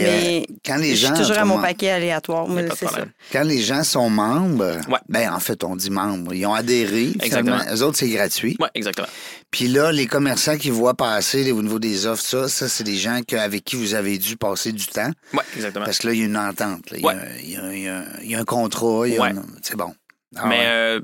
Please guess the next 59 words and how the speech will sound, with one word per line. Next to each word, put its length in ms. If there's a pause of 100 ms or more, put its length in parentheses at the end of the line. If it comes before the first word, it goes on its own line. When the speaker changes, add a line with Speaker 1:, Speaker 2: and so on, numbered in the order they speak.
Speaker 3:
même 240
encore 260
là, 140
ça, 160
ça 140
fait 100
partie 320
de, 200
du 100
point 160
que 80
je 40
parlais 200
plus 80
tôt, 120
qu'on 140
voulait 160
vraiment 280
apporter 260
de 40
la 60
valeur 360
pour, 280
euh, 300
l'avoir 340
fait 220
par 160
le 80
passé. 500
Puis 220
ça, 120
c'est, 300
euh, 320
je 80
parlais 220
de 60
U 120
I 80
plus 140
tôt, 180
c'est, 240
c'est 220
Speaker 2:
Ouais. 160
Speaker 3:
une 40
des, 120
des 320
valeurs 240
qui 80
m'a 80
été 120
inculquée 380
à 80
travers, 420
à 60
travers, 240
entre 160
autres, 100
Martin 300
là-bas, 240